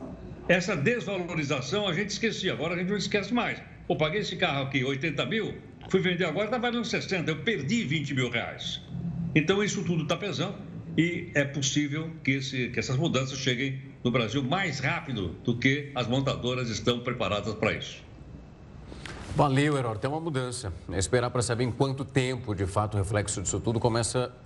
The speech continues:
Speaker 2: pelo menos, ficar um pouco mais palpável, mais do que a gente já vê nesse momento,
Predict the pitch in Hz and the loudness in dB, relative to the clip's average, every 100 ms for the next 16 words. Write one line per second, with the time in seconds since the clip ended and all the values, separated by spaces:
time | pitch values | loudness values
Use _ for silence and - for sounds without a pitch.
0 | - - 98 117 110 110 113 98 135 143 | -8 -2 2 2 2 2 2 4 2 4
1 | 143 120 127 135 - 143 127 - 120 131 | 2 2 0 0 0 0 0 0 0 -2
2 | 113 92 101 101 113 127 127 117 131 117 | -4 -4 -4 0 2 4 2 2 2 2
3 | 113 123 107 104 98 110 98 101 | 2 0 2 0 0 2 2 2